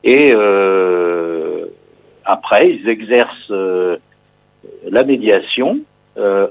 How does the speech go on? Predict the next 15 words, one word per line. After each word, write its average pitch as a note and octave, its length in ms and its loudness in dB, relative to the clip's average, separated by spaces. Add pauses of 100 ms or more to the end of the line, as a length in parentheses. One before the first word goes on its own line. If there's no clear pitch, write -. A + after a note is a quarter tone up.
entre G#3+ 300 2
élèves, C3+ 380 -2 (460)
euh, A#2 680 2 (140)
sans G3 140 0
présence C#3+ 500 0
d'adultes. A#2 480 -4 (340)
Et A#2 220 -8
ça, D3+ 220 -4
c'est, G2+ 260 -4
c'est G2+ 100 -6
très A#2+ 220 0
important A#2 640 -2
parce - 180 -4
que A#2+ 240 2 (140)
c'est G#2+ 260 -2